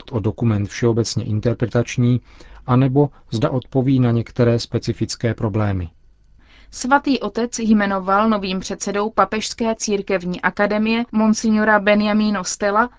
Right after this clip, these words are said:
Speaker 2: dosavadního apoštolského nuncia v Kolumbii.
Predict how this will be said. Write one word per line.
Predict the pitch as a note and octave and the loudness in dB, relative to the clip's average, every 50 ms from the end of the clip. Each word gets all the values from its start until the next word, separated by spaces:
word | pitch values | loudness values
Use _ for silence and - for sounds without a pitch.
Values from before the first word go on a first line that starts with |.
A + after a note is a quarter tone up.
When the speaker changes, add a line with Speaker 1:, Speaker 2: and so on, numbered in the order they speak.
| - - | -14 -8
Speaker 2:
dosavadního | - C4+ D4+ - - D4+ C4 C#4 C#4 B3 C4+ C4+ B3+ C#4 C4+ G#3 | -6 -4 -4 -2 -2 -2 0 2 4 4 4 6 6 4 4 2
apoštolského | G#3 - G#3 - - G#3 G#3 G3+ - - - G#3+ G3+ G3 F#3+ F#3+ | -2 -4 -6 -8 -6 -4 -4 -4 -4 -4 -2 -2 0 0 0 -2
nuncia | G3 F#3+ F#3+ F#3 - - G#3 G3 G3 | -2 -2 -4 -4 -4 -2 -2 -2 -2
v | F#3+ - | -4 -4
Kolumbii. | - G3+ G3+ G#3 A3 A3+ A3 A3+ G#3+ G3+ F#3 F3+ F#3 | -2 0 2 6 6 6 6 6 6 4 2 0 -2